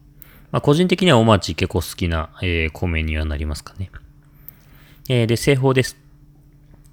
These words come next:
えー、麹が持つ糖化酵素は米に含まれる澱粉を糖分に分解し、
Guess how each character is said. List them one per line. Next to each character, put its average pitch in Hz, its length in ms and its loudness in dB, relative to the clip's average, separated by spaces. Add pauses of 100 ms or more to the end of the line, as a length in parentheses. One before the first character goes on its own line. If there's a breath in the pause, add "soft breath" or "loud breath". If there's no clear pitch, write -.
(140)
え 98 180 4
ー、 92 120 -6
麹 151 360 0
が 156 160 2
持 156 160 -2
つ - 240 -4
糖 113 280 0
化 113 120 0
酵 113 260 2
素 - 160 -2
は 85 80 2
米 131 260 0
に 98 100 4
含 92 200 -4
ま 87 80 4
れ 82 80 2
る - 20 -2
澱 139 220 2
粉 160 340 0
を 170 60 4
糖 160 260 2
分 113 280 -2
に 185 120 2
分 95 260 0
解 85 280 -2
し、 - 380 -6